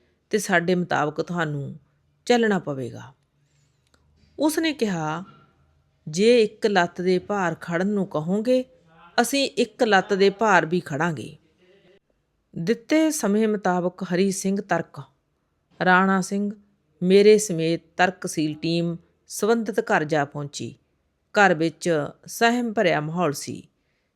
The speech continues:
ਸਵੇਰੇ ਟਰੰਕ ਖੋਲ੍ਹ ਰਹੇ ਬਜ਼ੁਰਗ ਦੀ ਪਿੱਠ ਉੱਤੇ ਡੰਡਾ ਵੀ ਪਿਆ ਸੀ।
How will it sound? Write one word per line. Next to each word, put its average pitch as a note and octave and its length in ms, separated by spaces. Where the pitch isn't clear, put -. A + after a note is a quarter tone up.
ਸਵੇਰੇ F3 480
ਟਰੰਕ E3 540
ਖੋਲ੍ਹ F#3 320
ਰਹੇ D#3 400
ਬਜ਼ੁਰਗ E3+ 520
ਦੀ F#3 180
ਪਿੱਠ F3 360
ਉੱਤੇ C#3+ 420
ਡੰਡਾ G#3 360
ਵੀ E3+ 140
ਪਿਆ C#3 280
ਸੀ। - 240